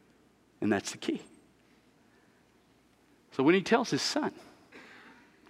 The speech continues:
he says, "Son, don't forsake it and wrap it around you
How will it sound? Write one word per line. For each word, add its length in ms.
he 80
says, 200
"Son, 340
don't 180
forsake 480
it 200
and 140
wrap 260
it 60
around 380
you 220